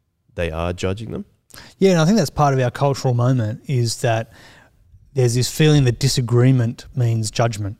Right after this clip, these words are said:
Speaker 2: And this actually came out in the study as well. So millennials were twice as likely than Gen Xers, uh, which is the next generation up, uh, and three times more likely than boomers, which is kind of our parents' generation,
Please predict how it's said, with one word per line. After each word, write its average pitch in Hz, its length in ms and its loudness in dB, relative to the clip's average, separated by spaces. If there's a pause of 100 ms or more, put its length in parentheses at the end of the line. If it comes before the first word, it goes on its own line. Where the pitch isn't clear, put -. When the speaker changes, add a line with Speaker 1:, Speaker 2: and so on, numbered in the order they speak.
Speaker 2:
And 143 100 2
this 147 140 2
actually 123 220 -2
came 123 260 -2
out 117 220 -4
in 123 220 -4
the 110 80 -4
study 110 500 -2 (340)
as 120 160 -4
well. 120 300 2
So - 140 -4
millennials 120 640 2
were 110 260 0 (280)
twice 143 400 0
as 117 120 -4
likely 117 480 -2
than 107 420 -4 (400)
Gen - 160 0
Xers, 220 520 -2 (280)
uh, 113 80 -4
which 107 140 -4
is 104 120 -2
the 110 80 -2
next - 500 -6
generation 113 600 -2
up, 165 240 -4 (560)
uh, 123 300 0
and 120 160 -4
three 160 260 2
times 131 280 0
more 120 160 2
likely 117 300 0
than 104 260 -4
boomers, 127 580 0
which 120 160 -4
is 117 120 -4
kind 110 180 -2
of 110 60 0
our 107 100 0
parents' 120 340 -2
generation, 104 680 -6